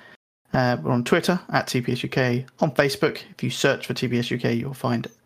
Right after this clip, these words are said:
a page and a group, just like I'm on there. There is a Telegram group. Uh, if you wanna join that, there's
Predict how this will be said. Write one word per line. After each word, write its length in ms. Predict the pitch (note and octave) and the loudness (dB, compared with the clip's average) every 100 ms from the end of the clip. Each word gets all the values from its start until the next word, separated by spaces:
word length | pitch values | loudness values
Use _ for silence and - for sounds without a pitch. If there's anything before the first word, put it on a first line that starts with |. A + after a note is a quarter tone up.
| _ _ _ - | _ _ _ -8
a 180 | B2+ - | -6 -6
page 320 | - C3+ B2+ | 0 0 2
and 100 | A#2 | -2
a 40 | A2+ | 0
group, 280 | E3 - - - | 0 -2 -12 -18
just 180 | - C#3 | -12 -4
like 160 | B2 B2 | -4 -2
I'm 20 | B2 | -2
on 60 | B2 | 2
there. 280 | D3 C#3+ C#3 - - - _ _ | 2 2 -2 -10 -20 -20 _ _
There 120 | C#3 | 0
is 240 | B2+ D#3+ C3+ | 2 2 2
a 60 | |
Telegram 440 | B2+ D#3+ D3+ C#3+ C3+ | 2 2 4 2 2
group. 320 | D#3 D#3 - - - | 0 -2 -6 -20 -4
Uh, 60 | C3+ | 0
if 160 | B2 C3+ | 0 2
you 60 | |
wanna 100 | A#2+ | 0
join 220 | A#2+ C3 B2 | 2 2 4
that, 200 | C3 - | 2 0
there's 360 | B2+ - - | -4 -4 -8